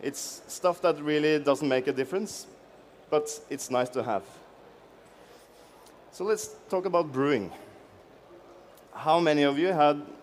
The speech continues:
had an experience during the last year, uh, where the, uh, instrument or the equipment or the technique used during brewing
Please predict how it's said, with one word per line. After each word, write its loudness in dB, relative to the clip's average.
had -2
an -4
experience -4
during -2
the 0
last 0
year, -4
uh, -2
where 2
the, -2
uh, -6
instrument -4
or 0
the 2
equipment -2
or -2
the -4
technique -6
used -8
during -2
brewing -2